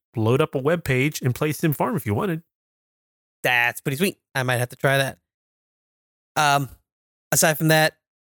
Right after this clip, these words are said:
Speaker 2: I also tried, uh, Zoo Tycoon.
Speaker 1: Also a
Speaker 2: I guess I
Speaker 1: pretty fun
Speaker 2: can
Speaker 1: one.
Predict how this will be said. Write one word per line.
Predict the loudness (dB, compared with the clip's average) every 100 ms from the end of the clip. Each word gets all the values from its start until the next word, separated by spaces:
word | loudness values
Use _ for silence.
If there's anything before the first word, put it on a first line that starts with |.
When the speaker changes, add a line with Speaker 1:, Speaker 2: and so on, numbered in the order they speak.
| _ _
Speaker 2:
I | 0 2
also | 2 0
tried, | 2 4 4 2 2
uh, | 2 4 2
Zoo | 2 2 2
Tycoon. | 2 0 2 4 6 6 4 4 0 _ _ _ _ _ -4
Speaker 1:
Also | 0 0
a | 0
Speaker 2:
I |
guess | 0
I |
Speaker 1:
pretty | 0 2
fun | 2 0
Speaker 2:
can | 0
Speaker 1:
one. | -4 -8